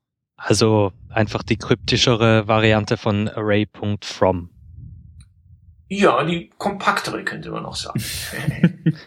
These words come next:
Speaker 1: Was, also das ist jetzt eine äußerst dämliche Frage, aber was würdest du jetzt bevorzugen? Die kryptische, kompakte oder die, äh, längere, dafür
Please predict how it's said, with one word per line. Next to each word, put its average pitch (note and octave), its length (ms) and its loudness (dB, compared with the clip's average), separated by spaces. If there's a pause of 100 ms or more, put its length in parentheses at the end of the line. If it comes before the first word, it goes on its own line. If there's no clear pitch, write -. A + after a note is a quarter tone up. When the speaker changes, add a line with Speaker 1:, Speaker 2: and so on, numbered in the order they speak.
(140)
Speaker 1:
Was, A#2+ 240 2 (1200)
also A#2+ 260 0
das A#2 200 2
ist A#2 160 4
jetzt - 400 0 (120)
eine A2 240 4
äußerst A#2 380 2
dämliche A2 340 0
Frage, B2 280 2
aber A#2+ 180 0
was D#3 200 0
würdest D3 280 2
du B2+ 60 0
jetzt B2 200 0
bevorzugen? G#2 760 -4
Die G#2 180 0
kryptische, - 600 0
kompakte D3+ 800 0
oder E3 340 4
die, D#3+ 460 2
äh, C3 840 4
längere, B2+ 680 2
dafür A2+ 840 0